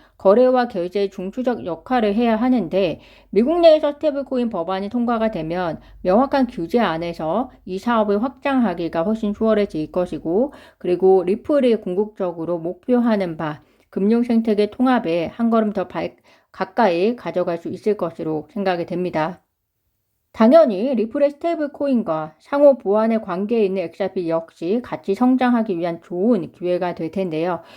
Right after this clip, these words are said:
그렇기 때문에 리플과 같은 암호화폐 업계 입장 역시 사업 차원에서만 보았을 때 스테이블 코인의 법안 통과가 매우 중요한 잣대가 될 것이라는 점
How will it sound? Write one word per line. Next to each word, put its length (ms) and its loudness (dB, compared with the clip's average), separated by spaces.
그렇기 300 2
때문에 400 4
리플과 760 -2
같은 540 -12
암호화폐 520 -4
업계 360 0
입장 560 -4
역시 640 -4
사업 400 -2
차원에서만 760 0
보았을 540 -10
때 260 -4
스테이블 460 2
코인의 340 2
법안 300 0
통과가 640 2
매우 300 0
중요한 440 -4
잣대가 500 -6
될 180 -8
것이라는 580 -4
점 260 2